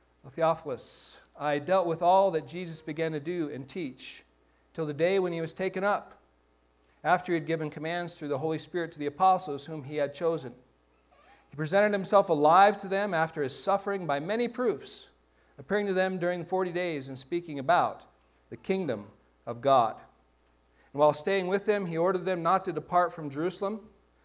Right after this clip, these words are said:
but to wait for the promise of the Father, which, he said, you heard from me.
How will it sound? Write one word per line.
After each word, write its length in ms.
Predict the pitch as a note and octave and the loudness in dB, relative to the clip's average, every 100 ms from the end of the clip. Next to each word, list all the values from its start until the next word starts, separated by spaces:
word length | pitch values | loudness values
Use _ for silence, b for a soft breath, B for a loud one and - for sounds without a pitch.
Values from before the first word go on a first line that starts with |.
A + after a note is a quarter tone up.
| b | b
but 120 | - C#3+ | -12 -6
to 100 | D#3 | -2
wait 300 | F#3+ F3+ - | 0 -2 -6
for 100 | D#3+ | -4
the 100 | D3 | -4
promise 540 | - F3 E3+ C3+ - | 0 0 0 -4 -8
of 80 | C#3 | -10
the 60 | |
Father, 420 | C#3 E3 E3 C3+ B2+ | -2 2 2 2 -4
which, 280 | E3 E3 | -6 -8
he 120 | - C3+ | -10 -10
said, 380 | - B2+ C3 - b b b | -4 -4 -4 -10 b b b
you 80 | C#3+ | -8
heard 260 | C#3+ D#3 D3+ | -4 -4 -4
from 160 | C#3+ | -6
me. 200 | C#3 A2 | -6 -8